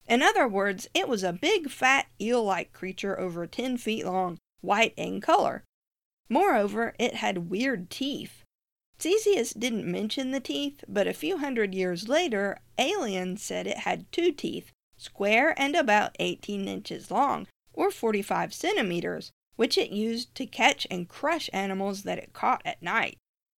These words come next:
This is an interesting detail that points to an animal with teeth something like the lungfish.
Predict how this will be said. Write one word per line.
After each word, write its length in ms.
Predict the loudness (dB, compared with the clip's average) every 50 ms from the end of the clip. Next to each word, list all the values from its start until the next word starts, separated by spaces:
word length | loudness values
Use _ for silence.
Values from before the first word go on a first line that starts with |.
| _ _ _ _ -2
This 240 | 0 0 2 2
is 160 | 0 -2 0 0
an 140 | -4 -4
interesting 680 | -4 -2 -2 -2 -2 -2 -2 -4 -4 -4 -4 -2 -2 -2
detail 540 | -2 -2 -4 -4 -4 -4 -4 -2 -2 -2 -2
that 220 | -2 -2 -4 -2
points 340 | 0 0 0 0 0 -6 -12
to 140 | -8 -4 -2
an 120 | -2 -2 0
animal 400 | 0 0 0 0 0 0 0 0
with 300 | 0 -2 -4 -4 -12 -8
teeth 300 | -4 -2 -2 -2 -4 -6
something 500 | -8 -4 -4 -4 -4 -2 -4 -4 -2 -2
like 260 | -2 -2 -4 -6 _
the 160 | -10 -10 -8
lungfish. 760 | -4 -2 -2 -2 -2 -2 -6 -6 -10 -12 -12 -12 -16 -16 -16